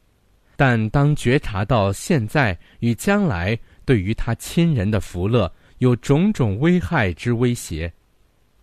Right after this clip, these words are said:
就会使基督徒父母们更热切地去向能力和智慧之源寻求帮助，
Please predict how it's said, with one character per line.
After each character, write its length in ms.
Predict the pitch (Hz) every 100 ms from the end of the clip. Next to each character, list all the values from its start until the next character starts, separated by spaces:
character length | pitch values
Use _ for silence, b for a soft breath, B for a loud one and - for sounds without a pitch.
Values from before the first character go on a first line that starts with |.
| _ _ _
就 180 | - 226
会 160 | 208 208
使 360 | - - 110
基 180 | 107 196
督 160 | 190 104
徒 240 | - 104
父 180 | 123 170
母 160 | 131 87
们 300 | 85 95 104 b b -
更 180 | 165 135
热 280 | 156 165
切 280 | 107 - 123
地 200 | 90 85 b b -
去 160 | 151
向 280 | 131 135 104
能 300 | 87 82 127
力 240 | 151 95 b b -
和 180 | 113
智 300 | 117 - 214
慧 200 | 131 -
之 220 | 90 120 104
源 340 | 85 85 92 -
寻 260 | - - 101
求 220 | - 85
帮 300 | 87 117 131
助， 260 | 123 120